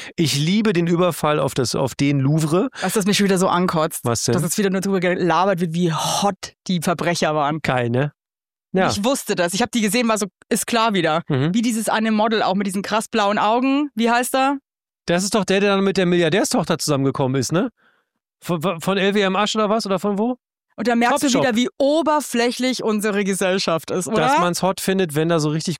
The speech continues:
Speaker 1: cool. Ich hätte den auch je, ich gönne denen jeden Diamanten. Ein Ho-, ein, das berühmteste Museum der Welt mit den meisten Besuchern weltweit in einem Museum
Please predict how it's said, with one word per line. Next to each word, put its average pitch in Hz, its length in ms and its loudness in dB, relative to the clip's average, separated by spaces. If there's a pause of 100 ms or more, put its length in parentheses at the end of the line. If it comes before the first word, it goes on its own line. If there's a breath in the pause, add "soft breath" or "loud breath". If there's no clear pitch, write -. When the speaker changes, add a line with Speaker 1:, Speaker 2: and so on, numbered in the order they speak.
Speaker 1:
cool. 160 80 0 (180 loud breath)
Ich - 160 0
hätte 226 220 0
den 196 180 2
auch 160 160 -2
je, 160 220 -2
ich 170 180 -4
gönne 208 260 2
denen 170 280 2
jeden 175 260 0
Diamanten. 147 480 0 (240 loud breath)
Ein 170 240 0
Ho-, 185 220 0
ein, 175 400 -2 (260)
das 170 180 0
berühmteste 277 640 0
Museum 220 440 2
der 202 160 2
Welt 160 180 2
mit 147 160 -2
den 160 120 2
meisten 208 360 0
Besuchern 196 460 0 (200)
weltweit 208 680 0
in 185 80 -6
einem 180 80 0
Museum 170 380 0